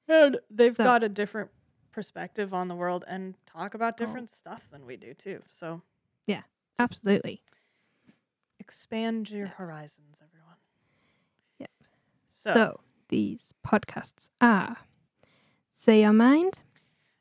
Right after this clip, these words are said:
Speaker 1: Um, About Race with Renee Edo Lodge.
Speaker 2: Good Ancestor Podcast.
Speaker 1: This Is Spoke.
Speaker 2: The Echo Chamber.
Speaker 1: Black Scott Pod.
Speaker 2: Cult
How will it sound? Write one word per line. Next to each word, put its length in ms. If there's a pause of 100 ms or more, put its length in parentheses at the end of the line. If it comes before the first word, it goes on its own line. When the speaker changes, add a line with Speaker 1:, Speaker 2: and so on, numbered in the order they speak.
(160)
Speaker 1:
Um, 400
About 400
Race 480
with 320
Renee 400
Edo 200
Lodge. 680 (1120)
Speaker 2:
Good 180
Ancestor 500
Podcast. 600 (200)
Speaker 1:
This 320
Is 140
Spoke. 640 (1300)
Speaker 2:
The 120
Echo 220
Chamber. 500 (460)
Speaker 1:
Black 400
Scott 480
Pod. 460 (1200)
Speaker 2:
Cult 400